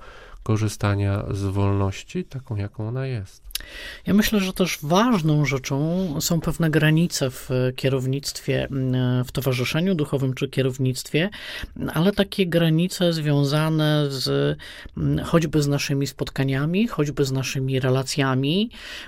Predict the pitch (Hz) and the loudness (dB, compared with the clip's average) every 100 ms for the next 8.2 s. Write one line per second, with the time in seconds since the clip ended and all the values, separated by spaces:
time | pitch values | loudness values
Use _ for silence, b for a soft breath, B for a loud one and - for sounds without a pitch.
0 | - - 143 147 147 143 143 139 156 180 | -8 -2 0 0 2 2 0 2 2 4
1 | 208 180 165 160 151 160 170 160 170 160 | 4 2 2 4 2 4 4 4 2 2
2 | 139 - - 127 - 123 135 190 214 165 | 0 -2 -4 -6 0 2 2 2 -2 -2
3 | - 165 170 190 190 - 160 160 165 165 | -2 0 2 4 4 2 -2 0 2 2
4 | 185 190 B B - - 147 151 - 214 | 0 -4 B B -6 0 0 0 2 4
5 | 403 381 185 165 156 147 139 - - 117 | 4 4 2 2 2 2 0 -2 -10 -8
6 | 151 139 139 127 127 - 196 175 - 240 | -4 2 4 4 2 2 2 0 2 4
7 | 359 330 170 151 139 - - 135 120 131 | 6 4 2 0 0 -2 0 2 4 4
8 | 185 | 4